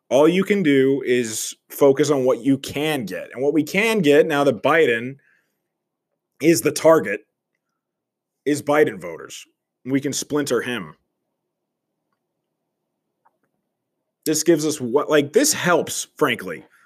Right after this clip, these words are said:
solidify the movement and give us a clarity of purpose again. People are like, "I don't know if I hate Buttigieg more or Klobuchar more. All these ghouls suck."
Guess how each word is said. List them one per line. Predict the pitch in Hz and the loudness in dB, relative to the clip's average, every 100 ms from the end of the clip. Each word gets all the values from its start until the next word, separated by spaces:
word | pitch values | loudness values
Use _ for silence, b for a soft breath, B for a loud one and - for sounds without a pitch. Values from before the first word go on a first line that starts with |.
| b | b
solidify | - 147 151 151 156 139 | 0 6 6 6 2 2
the | 120 | 0
movement | 127 127 95 87 82 | 0 -2 -2 -10 -6
and | 120 | -2
give | 127 | -2
us | 110 113 | -2 -6
a | |
clarity | - 123 117 107 | -6 -2 0 -2
of | 87 | -6
purpose | - 98 85 76 | -6 -8 -8 -14
again. | 71 67 62 _ _ _ _ - | -16 -20 _ _ _ _ _ 2
People | 175 180 | 2 4
are | 175 | 4
like, | 151 135 | 4 4
"I | 160 | 4
don't | 185 160 | 2 0
know | 151 | 0
if | |
I | 139 | 2
hate | 127 101 | 0 0
Buttigieg | 131 131 117 127 110 | -2 -2 0 0 0
more | 131 131 | -2 -2
or | 110 | -2
Klobuchar | 143 135 127 139 131 | -2 -2 -2 -4 -4
more. | 123 123 123 | -4 -2 2
All | 127 131 | 4 4
these | 131 - | 2 0
ghouls | 127 117 - | -2 0 -2
suck." | 127 120 - | -2 -2 -6